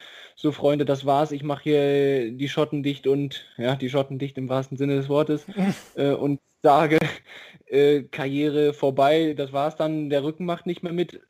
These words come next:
Das ist ja so diese Spanne, in der wir uns da bewegen. Ähm, ich glaube nicht, dass da viel von ihm in diesem Turnier kommt. Andererseits, jetzt hat er auch einige auf seinem Weg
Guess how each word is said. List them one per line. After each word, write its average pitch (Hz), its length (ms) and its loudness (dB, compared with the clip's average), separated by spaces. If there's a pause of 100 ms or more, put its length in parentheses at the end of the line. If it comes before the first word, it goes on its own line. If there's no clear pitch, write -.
(240)
Das 151 220 2
ist 160 220 -4
ja 156 140 4
so 156 100 2
diese 147 320 -2
Spanne, 165 380 0
in 135 100 -4
der 131 220 -2
wir 127 60 -8
uns 135 160 -12
da 135 100 -2
bewegen. 131 580 -2 (720)
Ähm, 139 540 -4 (280)
ich - 160 -20
glaube 131 380 -4
nicht, 139 240 -2
dass 131 200 0
da 131 240 4
viel 143 480 0
von 135 280 -4
ihm 135 200 -2
in 139 100 0
diesem 135 180 0
Turnier 139 240 4
kommt. 147 200 2
Andererseits, 151 600 4
jetzt 151 180 -12
hat 156 120 -4
er 147 100 0
auch 143 200 -2
einige 151 340 -2
auf 147 120 -4
seinem 147 320 -4
Weg 151 380 2